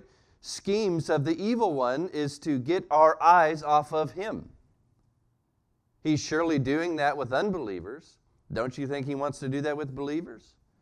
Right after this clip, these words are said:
And so one of his greatest tools becomes the affluence of, of the culture that we live in. We have so many other things to look at, so many other things to grab our attention and that will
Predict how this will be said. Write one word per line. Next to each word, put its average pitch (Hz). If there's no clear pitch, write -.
And 135
so 147
one 139
of 165
his 147
greatest 151
tools 185
becomes 147
the 139
affluence 165
of, 131
of 135
the 127
culture 170
that 139
we 143
live 185
in. 92
We 151
have 185
so 226
many 254
other 180
things 131
to 117
look 95
at, -
so 185
many 247
other 180
things 160
to 143
grab 156
our 139
attention 127
and 139
that 143
will 135